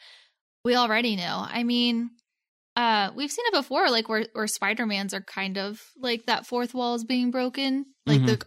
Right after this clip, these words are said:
Speaker 1: animated ones.
Speaker 2: Yeah.
Speaker 1: But I feel like if we did, like, characters that we've already know, like, we already know the story type of thing, then you could do a documentary like this, like,
Speaker 2: Yeah.
Speaker 1: characters that we're familiar with.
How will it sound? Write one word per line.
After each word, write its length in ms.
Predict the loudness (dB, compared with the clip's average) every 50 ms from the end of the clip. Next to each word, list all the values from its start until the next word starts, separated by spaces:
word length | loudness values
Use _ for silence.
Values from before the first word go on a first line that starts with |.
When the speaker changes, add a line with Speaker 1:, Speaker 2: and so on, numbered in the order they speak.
| _
Speaker 1:
animated 480 | 0 0 2 2 2 0 0 0 -2 -2
ones. 460 | 0 0 0 0 -2 -4 -8 -12 -18 _ _ _ _ _ 2
Speaker 2:
Yeah. 240 | 4 4 4 2 0 -6 _ _ _ _ _ _ _
Speaker 1:
But 120 | 2 2
I 100 | 2 2
feel 140 | 2 2 2
like 140 | 2 2 0
if 140 | -2 -2 -2
we 140 | -2 -2 0
did, 320 | 0 0 0 0 0 0 0
like, 180 | 0 0 -2
characters 480 | -2 -2 0 0 0 0 -2 -4 -2 -2
that 120 | -2 0
we've 160 | 0 0 0
already 260 | 0 0 0 2 2 2
know, 300 | 2 2 2 2 2 2
like, 180 | 0 0 0 0
we 80 | 2
already 260 | 2 2 2 2 2
know 200 | 2 2 2 2
the 80 | 2 0
story 540 | 0 0 0 0 0 0 0 2 2 0 0
type 260 | 0 -2 -4 -4 -4
of 100 | -6 -6
thing, 480 | -4 -4 -2 -2 -2 -2 -4 -4 -6 -8 _ _ _ _ _ _ _ _ _ _ _ _ _ _ _ _ _ _
then 200 | 0 2 4 4
you 100 | 4 2
could 340 | 0 0 -2 -2 -2 -2 -2 -2
do 220 | -2 0 2 2
a 60 | 0
documentary 760 | 2 0 -2 -4 -4 -6 -6 -6 -4 -6 -6 -8 -10 -10 -12 -10
like 380 | -4 0 0 0 0 -2 -6
this, 500 | -10 -8 -8 -8 -8 -10 -12 -12 -10 -8 -6
like, 200 | -6 -6 -2 2 2
Speaker 2:
Yeah. 80 | 2
Speaker 1:
characters 240 | 2 2 -2 -4 -4
that 120 | -4 -4 -4
we're 100 | -6 -6
familiar 480 | -6 -6 -4 -4 -4 -6 -8 -8 -8
with. 180 | -8 -8 -10 -12